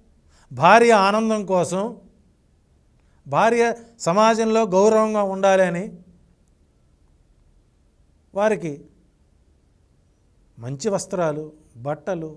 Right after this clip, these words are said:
నగలు, విలాసాలు, విహారయాత్రలు ఇన్ని చేసి చివరికి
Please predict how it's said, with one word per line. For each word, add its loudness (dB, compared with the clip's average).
నగలు, -6
విలాసాలు, 2
విహారయాత్రలు 0
ఇన్ని -2
చేసి -4
చివరికి 0